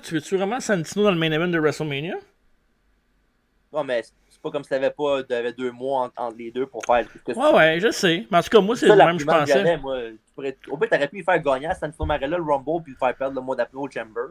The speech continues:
Speaker 2: C'est pas grave, là.
Speaker 1: Mais, ouais, on était quand même tous en délire.
Speaker 2: Ouais. Évidemment,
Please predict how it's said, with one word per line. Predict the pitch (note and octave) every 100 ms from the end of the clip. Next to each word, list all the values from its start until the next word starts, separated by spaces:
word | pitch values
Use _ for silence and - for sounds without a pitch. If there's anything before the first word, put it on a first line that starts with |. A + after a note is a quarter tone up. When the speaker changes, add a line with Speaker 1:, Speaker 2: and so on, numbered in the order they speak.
| D3
Speaker 2:
C'est | -
pas | -
grave, | B2+ F3 E3+
là. | - - - -
Speaker 1:
Mais, | D3 A#3+ C4 -
ouais, | D3 C#3+ C3+ -
on | D3+
était | E3 G#3 G#3
quand | F3+
même | E3 F3+ F#3+ E3+ - _ _ -
tous | G#3 G3
en | D#3
délire. | C#3 A#2 - - - -
Speaker 2:
Ouais. | B2 - _ _ _ _ _ _ -
Évidemment, | B2 B2 C#3 D3+ F#3 D#3